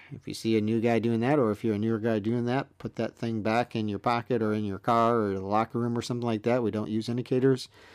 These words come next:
on the, on the field, okay, while we're working the bases.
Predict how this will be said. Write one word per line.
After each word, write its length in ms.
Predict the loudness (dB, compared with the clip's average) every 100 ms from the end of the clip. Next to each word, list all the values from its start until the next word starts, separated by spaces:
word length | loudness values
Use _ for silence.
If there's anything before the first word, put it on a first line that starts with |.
| -20 -20 -20 -6
on 420 | 0 4 4 4
the, 300 | 4 4 2 -2 -20 _ _ _
on 220 | 0 2
the 80 | 2
field, 480 | 4 6 6 6 2 -6 _ -8
okay, 400 | -4 2 4 4 0
while 180 | 0 2
we're 200 | 2 0
working 260 | -2 0 0
the 40 |
bases. 540 | 4 4 4 0 -4